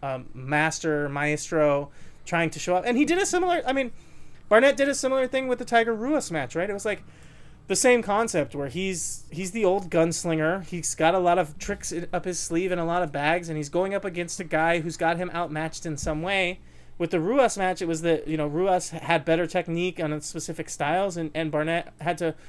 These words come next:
pull out his bag of tricks and use his power to overcome. Same thing here. Like, now he's going up against a guy, what he's got is size. He's much more powerful than him. Barnett has to figure out some ways to overcome,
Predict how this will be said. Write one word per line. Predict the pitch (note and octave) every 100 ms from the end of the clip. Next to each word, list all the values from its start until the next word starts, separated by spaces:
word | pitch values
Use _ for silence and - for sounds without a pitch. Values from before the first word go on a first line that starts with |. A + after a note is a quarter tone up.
| - -
pull | - F#3
out | F3+
his | E3
bag | C#3+ E3+
of | F3
tricks | - F#3 -
and | D#3
use | D#3+ D#3+
his | E3
power | A#2+ D#3 E3 E3+
to |
overcome. | D#3+ E3 D#3 F3 A3
Same | G#3+ A#3
thing | A#3+ A#3+
here. | C4+ C#4+
Like, | G3 D#3+ - - -
now | F3+
he's | A3+ A3
going | A3
up | G#3+
against | G#3 G3+ F#3+
a | F#3
guy, | G3 G3+
what | F3+ E3
he's | G#3+
got | G3+ F#3+
is | F3+
size. | - D#3 E3 G#3 G#3+ - -
He's | D3+ D3+
much | F3 -
more | G3
powerful | F#3 E3 F3 F3+
than | F#3+
him. | F3+ G#3
Barnett | F3 F#3+ F#3+
has | G3+ -
to |
figure | F#3+ G#3 G#3
out | G3
some | G3+
ways | G3 G3
to | -
overcome, | F3+ F#3+ F#3 G3 G3+